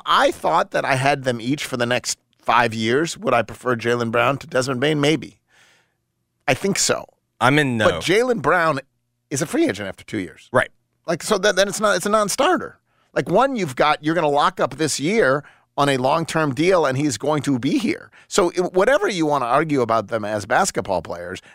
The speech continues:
Speaker 1: Jaylen Brown is going to be a free agent in two years, and he's an incredibly independent thinking,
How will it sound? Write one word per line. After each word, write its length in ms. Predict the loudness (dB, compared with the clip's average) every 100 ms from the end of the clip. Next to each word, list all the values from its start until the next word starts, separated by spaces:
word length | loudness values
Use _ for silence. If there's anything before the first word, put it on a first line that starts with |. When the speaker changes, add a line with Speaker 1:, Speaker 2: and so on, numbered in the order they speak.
| -2
Speaker 1:
Jaylen 260 | 2 2 2
Brown 200 | 0 0
is 120 | -4
going 200 | -2 -2
to 80 | -2
be 140 | 0
a 60 | -2
free 240 | 0 2
agent 340 | 0 -2 -12 _
in 200 | -12 -8
two 160 | -4 0
years, 420 | 2 2 2 -2 -8 -20 _
and 480 | 0 2 2 0 -4 -8 _ _ _ _ _ _ _ _ _
he's 180 | -4 0
an 60 | 0
incredibly 840 | 0 2 2 2 0 0 0 -4 _ _ _ _ _ -4
independent 640 | -2 0 2 2 0 -4
thinking, 720 | -4 -2 0 -2 -2 -2 -4